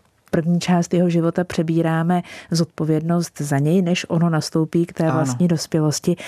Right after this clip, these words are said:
Speaker 1: a tím pádem jsme zatíženi čistě fyzikálně dvakrát.
Speaker 2: Ano, ano, ano, ano.
Speaker 1: Rozumím.
Speaker 2: Jistě, eh, první, co by člověka napadne, že to jistě neznamená dospělost, že už bych někam dospěl,
Speaker 1: <laughs>
Speaker 2: jo? Pořád jsme na cestě, jo? To, eh, ten Michel Houellebecq, to je takový kontroverzní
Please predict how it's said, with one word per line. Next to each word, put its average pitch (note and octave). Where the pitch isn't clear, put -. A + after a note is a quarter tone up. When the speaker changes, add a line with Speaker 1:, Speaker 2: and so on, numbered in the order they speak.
Speaker 1:
a F3
tím E3+
pádem E3+
jsme F3+
zatíženi E3+
čistě E3+
fyzikálně E3
dvakrát. D#3
Speaker 2:
Ano, D3
ano, C3+
ano, B2+
ano. C3+
Speaker 1:
Rozumím. C3+
Speaker 2:
Jistě, D3+
eh, B2+
první, D3
co C#3+
by A#2+
člověka C#3
napadne, C3+
že C3
to C#3
jistě C#3
neznamená D3
dospělost, C#3+
že D3
už C3
bych C3
někam D3
dospěl, -
Speaker 1:
<laughs> D#3+
Speaker 2:
jo? B2+
Pořád D#3+
jsme D#3
na D3
cestě, -
jo? D3+
To, C3+
eh, A#2
ten C3
Michel C3
Houellebecq, C3
to -
je B2+
takový C3
kontroverzní B2+